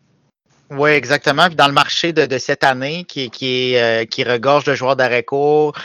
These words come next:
euh, il y a un peu de lanceurs partants, il y a rien pour les aider vraiment, euh, ré-, réellement. Et on, c'est pas, c'est pas leur besoin immédiat. Donc, euh, oui, ils devraient prôner la patience. Puis avec les joueurs qui ont en place, ils sont capables de faire mieux avec un nouveau gérant également,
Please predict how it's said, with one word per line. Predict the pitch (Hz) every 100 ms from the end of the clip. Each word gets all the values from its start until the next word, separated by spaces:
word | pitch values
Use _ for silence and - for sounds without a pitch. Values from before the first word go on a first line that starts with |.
| - -
euh, | 117 110 113
il |
y | 120
a | 117 127
un | 120
peu | 143
de | 135
lanceurs | 131 120 131
partants, | 127 120 - 160
il | 151
y |
a | 131
rien | 123 139 165
pour | 135
les | 131 123 110
aider | 117 117 123
vraiment, | 127 113 110 117
euh, | 123 120 107 104 101 98 104
ré-, | 110 113
réellement. | 110 120 117 110 131
Et | 135
on, | 120 117
c'est | - -
pas, | 147
c'est | -
pas | 147 143
leur | 127 117
besoin | 123 123 131 135
immédiat. | 131 120 113 110 131
Donc, | 120 117 -
euh, | 110 110
oui, | 120 131 - _
ils | 117
devraient | 123 117 123
prôner | 123 - 120 120
la | 123
patience. | - 107 - 120 127 -
Puis | 113 - - -
avec | 127 127
les | 143
joueurs | 135 151 165
qui | -
ont | 135
en | 131
place, | 123 143 156
ils |
sont | 131 117
capables | 117 - 131 127
de |
faire | 117 123 107
mieux | 117 127
avec | 127 117 117
un |
nouveau | 117 117 127
gérant | 131 123 113 120
également, | 113 107 101 104